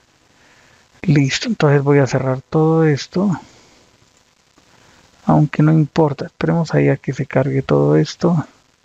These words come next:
Está un poco demorado, ni siquiera nos deja ir a,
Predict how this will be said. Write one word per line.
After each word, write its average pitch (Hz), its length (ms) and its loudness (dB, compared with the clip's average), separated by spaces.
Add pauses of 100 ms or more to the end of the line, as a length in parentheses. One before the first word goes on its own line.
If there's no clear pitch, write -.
(3250)
Está - 200 -2
un 151 120 0
poco 147 540 -2 (640)
demorado, 131 760 0
ni 143 160 -4
siquiera 151 380 -4
nos 143 140 0
deja 143 260 2
ir 139 140 0
a, - 80 -8